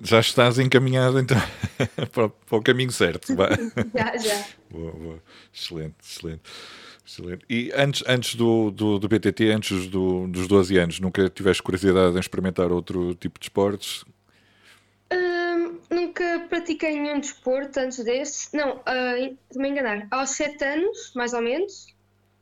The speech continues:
Speaker 2: pratiquei taekwondo, mas também não durou muito tempo.
Speaker 1: <laughs> Não, não gostaste de andar, de andar aos
Speaker 2: Não.
Speaker 1: pontapés? <laughs>
Speaker 2: Não é muito a minha praia, não.
Speaker 1: <laughs> Boa, boa. Tu, de-, depois, entretanto, foste experimentar essa, essa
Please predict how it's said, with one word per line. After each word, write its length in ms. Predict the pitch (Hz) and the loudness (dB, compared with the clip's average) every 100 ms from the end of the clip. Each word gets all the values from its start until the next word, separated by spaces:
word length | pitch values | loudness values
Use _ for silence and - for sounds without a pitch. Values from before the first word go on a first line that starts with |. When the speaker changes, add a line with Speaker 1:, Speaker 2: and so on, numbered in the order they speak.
| _ | _
Speaker 2:
pratiquei 480 | 311 294 294 294 302 | -8 -4 -4 -4 -4
taekwondo, 640 | 302 294 285 233 208 208 _ _ | -4 -4 -2 -2 -4 -6 _ _
mas 600 | 247 247 233 233 233 - | -4 -2 -2 -4 -6 -10
também 220 | - 269 | -6 -2
não 100 | 277 | -2
durou 160 | 277 269 | 0 0
muito 220 | 269 262 | 0 -2
tempo. 280 | 233 214 214 - - 180 | -4 -6 -8 -16 -12 -10
Speaker 1:
<laughs> 280 | - 95 | -10 -12
Não, 160 | 92 82 - - - - - | -12 -14 -16 -20 -20 -20 -8
não 120 | 95 | -8
gostaste 480 | 80 - 80 - - - - - | -6 -2 -2 -4 -10 -20 -20 -12
de 80 | 95 | -6
andar, 260 | 92 90 90 | 0 2 2
de 140 | 90 | 2
andar 220 | 98 92 | 4 4
aos 100 | 90 | 4
Speaker 2:
Não. 60 | - | 2
Speaker 1:
pontapés? 480 | 92 82 80 71 - - - - - | 2 2 2 -2 -4 -6 -6 -10 -18
<laughs> 460 | - 117 - - - | -10 -10 -10 -10 -4
Speaker 2:
Não 200 | 330 330 | -2 0
é 80 | |
muito 220 | 302 302 294 | -2 -2 -2
a 20 | |
minha 140 | 277 | -2
praia, 320 | - 226 220 | -2 -4 -2
não. 240 | 220 196 190 - - 127 - 131 | -4 -4 -6 -10 0 0 0 -6
Speaker 1:
<laughs> 520 | 120 - 104 - - | -8 -10 -12 -14 -12
Boa, 220 | 87 76 - - - - - | -12 -12 -14 -16 -16 -18 -20
boa. 200 | - 80 - - - - - - _ | -16 -16 -16 -20 -18 -14 -14 -16 _
Tu, 400 | 107 104 101 98 92 | -2 2 2 0 -4
de-, 440 | 82 98 92 90 | 2 4 6 4
depois, 280 | 82 - 92 | 0 0 4
entretanto, 640 | 101 92 95 104 87 - - | 4 4 6 6 4 -2 -12
foste 400 | - - 90 - | -12 -2 -2 -2
experimentar 560 | - 95 95 87 92 92 | -2 2 2 4 4 4
essa, 360 | 92 - 98 - | 2 2 0 0
essa 300 | 90 - | -2 2